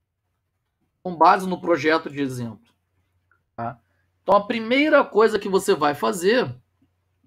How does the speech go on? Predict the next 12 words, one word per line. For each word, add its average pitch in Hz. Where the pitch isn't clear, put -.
é 185
incluir 208
os 233
seus 175
circuitos, 214
tá? 170
E 226
incluir 226
as 214
divisões 202
por -
cômodo, 165